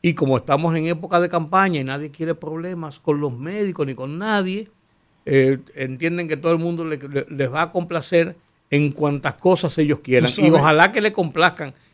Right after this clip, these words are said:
Speaker 1: y hubiera para complacerle a todo el mundo todo. Yo también necesito cosas.
Speaker 2: Tú sabes que escuchándote me viene a la memoria el tema de barómetro del estudio
Speaker 1: De, de
Speaker 2: sobre
Speaker 1: la,
Speaker 2: la
Speaker 1: sí,
Speaker 2: democracia
Speaker 1: sí,
Speaker 2: y,
Speaker 1: barómetro ibero-, iberoamericano. Y,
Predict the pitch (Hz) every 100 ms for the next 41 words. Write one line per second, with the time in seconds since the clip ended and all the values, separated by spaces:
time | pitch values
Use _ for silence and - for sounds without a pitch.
0 | _ 151 143 143 175 165 160 156 147 147
1 | 135 180 185 175 220 233 233 226 254 233
2 | 240 226 170 190 196 202 170 170 240 233
3 | 240 240 147 - _ _ _ _ _ 143
4 | 190 185 180 175 139 147 - 170 127 120
5 | 107 135 - _ _ _ _ _ - _
6 | _ _ 143 131 131 139 156 160 160 160
7 | 151 135 120 135 160 - _ _ _ _
8 | _ _ _ 139 120 110 139 131 143 143
9 | 135 127 127 120 117 - _ _ _ _
10 | _ - 139 127 147 180 131 - 127 117
11 | 113 - 175 151 127 113 110 - 131 131
12 | 127 123 127 127 135 127 131 127 123 120
13 | 156 170 123 113 127 117 120 127 143 131
14 | 135 139 135 123 127 127 123 120 113 95
15 | - 135